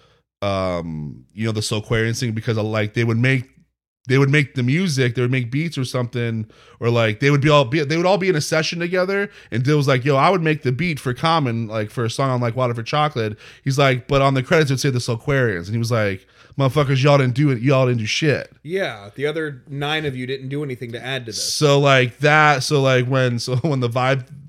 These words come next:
Speaker 1: thing happened, it was just like, "All right, people are get-, <laughs> like, royalties and shit are getting fucked <laughs> now, and publishing,
Speaker 2: Yeah.
Speaker 1: uh, publishing issues are happening here, so,
Speaker 2: Yeah.
Speaker 1: like, we gotta"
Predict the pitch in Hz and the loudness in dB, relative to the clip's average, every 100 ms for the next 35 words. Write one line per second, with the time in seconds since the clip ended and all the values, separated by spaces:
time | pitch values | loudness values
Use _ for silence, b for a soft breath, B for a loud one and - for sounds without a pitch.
0 | - 123 110 107 110 107 101 110 110 101 | -4 -2 0 -2 -2 -4 -6 -6 -4 -2
1 | 95 92 B B - 123 117 107 104 143 | -4 -6 B B -2 2 4 2 0 -6
2 | b b - 180 190 190 156 139 123 - | b b -6 -4 0 4 4 4 -2 -2
3 | 143 127 123 131 143 156 147 147 156 151 | -2 0 2 2 2 2 0 -2 -2 -2
4 | 151 151 147 151 - 143 175 156 156 156 | 0 -2 -2 -4 -4 -6 -2 2 2 4
5 | 123 131 143 147 160 151 131 123 B - | 2 2 2 2 0 -2 -2 -6 B 2
6 | 170 190 202 185 190 202 208 196 208 220 | 4 4 2 2 2 2 2 4 4 6
7 | 214 208 208 220 220 214 131 147 143 131 | 6 4 2 2 0 0 2 4 4 4
8 | 135 127 135 139 131 117 104 | 2 0 -2 0 0 0 -2